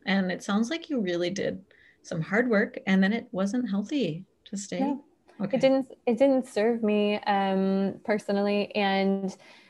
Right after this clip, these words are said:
Speaker 2: uh, for my kiddo, you know, I did, I did my job for school where he was when he came out. Um, I did a lot of good work,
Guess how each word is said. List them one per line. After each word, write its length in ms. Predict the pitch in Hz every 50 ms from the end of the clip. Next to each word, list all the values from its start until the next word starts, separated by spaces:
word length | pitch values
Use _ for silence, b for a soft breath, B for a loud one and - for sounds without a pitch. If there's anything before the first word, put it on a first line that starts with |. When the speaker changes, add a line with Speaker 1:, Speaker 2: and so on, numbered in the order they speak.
| b b b _
Speaker 2:
uh, 240 | - 190 185 185 190
for 240 | 185 - - 214 202
my 200 | 196 196 196 190
kiddo, 720 | 190 - - 226 247 247 233 220 214 214 214 208 214 214 214 202
you 80 | 220 202
know, 180 | 196 190 190
I 80 | 190 196
did, 400 | 190 - - 214 220 202 214 - - _ _
I 80 | - 196
did 160 | 190 208 190
my 160 | 196 196 196
job 640 | 185 - 196 180 185 185 190 196 190 202 214 - - _ _
for 200 | - 208 196 196
school 640 | - - - - 202 196 196 196 190 190 196 - -
where 240 | 208 196 196 190 190
he 120 | 208 196
was 420 | 185 180 190 185 185 190 190 190 -
when 100 | 196 190
he 120 | 190 190 185
came 200 | - 190 185 185
out. 380 | 180 180 180 185 180 180 - B B B B B B B B _ -
Um, 300 | 185 185 185 185 185 -
I 140 | - 190 190
did 260 | 196 - 214 208 202
a 60 | 196
lot 240 | 190 190 190 190 190
of 80 | 202 190
good 200 | 196 190 185 185 196
work, 380 | 190 190 190 190 185 190 -